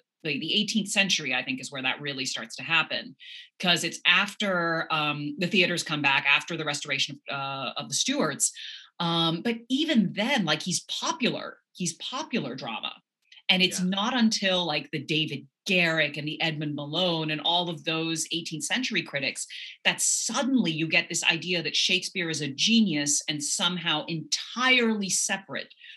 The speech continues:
Speaker 1: from the rest of the theatrical community.
Speaker 2: Right. We talk
Speaker 1: Mm-hmm.
Speaker 2: about Shakespeare to the extent of others.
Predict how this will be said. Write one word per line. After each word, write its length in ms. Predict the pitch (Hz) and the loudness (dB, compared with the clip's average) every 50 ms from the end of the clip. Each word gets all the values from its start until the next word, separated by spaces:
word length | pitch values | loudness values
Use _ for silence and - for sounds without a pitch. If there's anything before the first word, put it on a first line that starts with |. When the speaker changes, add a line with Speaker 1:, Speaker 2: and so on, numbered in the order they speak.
| - - | -8 -2
Speaker 1:
from 140 | 208 196 196 | 0 0 2
the 100 | 190 180 | 2 2
rest 300 | 170 165 151 - - 170 | 2 0 0 0 -2 -6
of 80 | 147 | -6
the 80 | 135 151 | -8 -8
theatrical 520 | 143 151 143 127 117 - - 135 - 131 | -6 -4 -4 -4 -4 -6 -10 -12 -12 -14
community. 560 | 135 - 147 143 156 156 143 120 - - - _ _ _ _ _ | -14 -10 -8 -4 -4 -2 -2 -4 -6 -8 -12 _ _ _ _ _
Speaker 2:
Right. 340 | - 92 92 92 82 76 - - - - - - _ - | -16 -14 -12 -10 -10 -10 -12 -14 -18 -20 -20 -18 _ -6
We 120 | - 165 | -4 -2
talk 160 | - 185 208 | 0 2 4
Speaker 1:
Mm-hmm. 80 | 220 208 | 6 8
Speaker 2:
about 200 | 202 220 165 - | 8 8 6 6
Shakespeare 340 | - 170 160 143 - 160 147 | 4 2 0 0 0 -4 -4
to 100 | - 156 | -4 -6
the 140 | 131 139 139 | -6 -4 -4
extent 420 | 139 - - - - 185 185 175 | -4 -4 -2 2 4 6 6 6
of 120 | 147 135 143 | 6 4 4
others. 560 | 151 165 143 117 104 95 98 - - - - | 4 2 2 0 -2 -2 -4 -6 -8 -8 -10